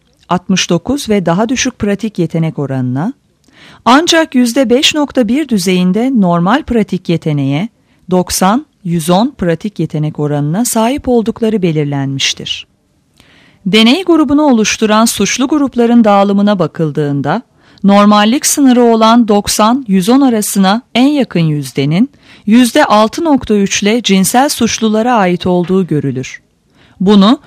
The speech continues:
yüzde beş ile şahsa ilişkin suçlular, yüzde iki nokta altı ile mala ilişkin suçlular izlemektedir. Sınırlı pratik yeteneğe sahip olan denekleri kapsayan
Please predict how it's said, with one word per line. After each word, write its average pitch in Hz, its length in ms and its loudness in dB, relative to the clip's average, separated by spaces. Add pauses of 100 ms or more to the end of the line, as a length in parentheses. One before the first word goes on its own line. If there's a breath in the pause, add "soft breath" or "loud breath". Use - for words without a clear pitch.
(140 soft breath)
yüzde 202 420 0
beş 247 280 0
ile 247 220 0
şahsa 196 440 0
ilişkin 214 440 0
suçlular, 147 760 -4 (380 soft breath)
yüzde 233 360 2
iki 240 260 -2
nokta 269 320 0
altı 202 320 0
ile 208 300 2 (180 soft breath)
mala 214 280 4
ilişkin 240 420 0
suçlular 202 600 -2
izlemektedir. 143 1000 -8 (720 loud breath)
Sınırlı 285 520 2
pratik 277 440 -2
yeteneğe 220 440 0
sahip 208 440 -2
olan 202 340 0
denekleri 180 480 -2
kapsayan 165 640 -2